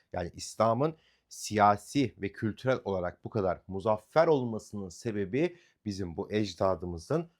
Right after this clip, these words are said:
yaptığı faaliyetlerdir diyorum. Ve çok uzatmıyorum. Burada anlatmak istediğimi bitiriyorum. İşte yeni başlayanlar için tarih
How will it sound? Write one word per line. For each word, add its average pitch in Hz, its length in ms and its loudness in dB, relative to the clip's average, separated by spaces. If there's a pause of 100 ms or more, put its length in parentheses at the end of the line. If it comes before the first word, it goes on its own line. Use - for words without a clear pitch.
(120)
yaptığı 156 380 2
faaliyetlerdir 95 920 -4
diyorum. 87 280 -6
Ve 196 100 -2
çok - 180 -2
uzatmıyorum. 104 600 2
Burada 123 520 4 (220)
anlatmak 117 580 -2
istediğimi 110 500 -6
bitiriyorum. 90 500 -6
İşte - 360 -2 (260)
yeni 139 200 -2
başlayanlar 113 540 -2
için 87 220 -10
tarih 120 460 -2